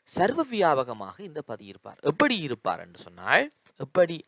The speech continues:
அகரமானது எல்லா உயிர்களுக்கும் அடிப்படையாக இருக்கிறதோ, அதே போல இந்த பதி பிரபஞ்சம் முழுவதும் நிறைந்திருக்கின்றார்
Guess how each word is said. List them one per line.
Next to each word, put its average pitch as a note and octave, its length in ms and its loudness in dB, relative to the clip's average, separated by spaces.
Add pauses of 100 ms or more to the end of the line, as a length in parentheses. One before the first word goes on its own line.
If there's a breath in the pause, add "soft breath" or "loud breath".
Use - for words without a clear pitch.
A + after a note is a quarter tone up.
அகரமானது C3 1080 2
எல்லா E3+ 440 2
உயிர்களுக்கும் F3+ 840 -6
அடிப்படையாக A#2 720 -6
இருக்கிறதோ, F2+ 680 -8 (580)
அதே F3 320 2
போல F#2 540 -10 (320)
இந்த A2+ 260 -12
பதி C3 600 -4
பிரபஞ்சம் C#3+ 520 -4
முழுவதும் C#3+ 580 -8
நிறைந்திருக்கின்றார் G#2 920 -6